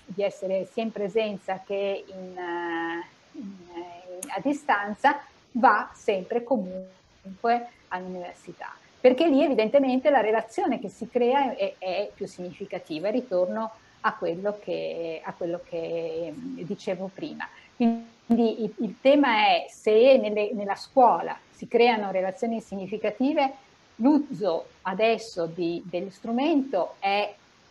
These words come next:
è, è quello, diciamo, palliativo, no? Anche io durante il lockdown guardavo il mio nipotino di neanche un anno, eh, sul, <laughs>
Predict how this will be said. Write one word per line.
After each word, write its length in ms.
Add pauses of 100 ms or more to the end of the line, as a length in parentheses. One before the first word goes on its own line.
(600)
è, 200
è 140
quello, 960
diciamo, 340
palliativo, 840
no? 80
Anche 320
io 300 (200)
durante 300
il 60
lockdown 400
guardavo 320
il 80
mio 120
nipotino 520
di 400
neanche 300
un 100
anno, 500 (320)
eh, 500
sul, 420
<laughs> 1000